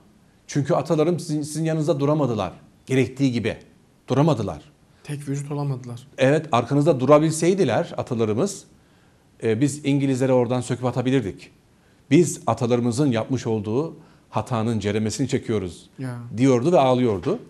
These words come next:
Speaker 1: Gerçekten, e, tabii düşündürücü bir, e,
Speaker 2: Kesinlikle.
Speaker 1: diyalogtu bu. E, bunu görüyoruz. Bu tür, e, birçok Arap kardeşimiz aynı şeyleri söylüyor. E, zayıf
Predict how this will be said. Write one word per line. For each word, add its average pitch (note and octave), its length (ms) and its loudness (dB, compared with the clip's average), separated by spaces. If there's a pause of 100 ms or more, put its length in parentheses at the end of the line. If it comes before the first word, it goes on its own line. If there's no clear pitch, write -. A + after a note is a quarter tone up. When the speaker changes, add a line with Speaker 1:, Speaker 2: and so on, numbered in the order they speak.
(400)
Speaker 1:
Gerçekten, C#3+ 640 0
e, F2 540 -4 (1120)
tabii A#2 400 -4
düşündürücü B2+ 560 -2
bir, - 320 -8 (100)
e, F#2+ 440 -4 (100)
Speaker 2:
Kesinlikle. C3+ 340 -12
Speaker 1:
diyalogtu A2 480 0
bu. E3+ 220 -4 (540)
E, G#2 300 -8
bunu C3+ 320 -2
görüyoruz. A2 480 0
Bu B2+ 80 -10
tür, B2 280 -6
e, G#2+ 540 0
birçok B2 260 -8
Arap A#2 300 -4
kardeşimiz A2 520 -6
aynı A2+ 220 -6
şeyleri G2+ 300 -6
söylüyor. G2+ 500 -4 (680)
E, G2+ 380 0
zayıf D3+ 380 0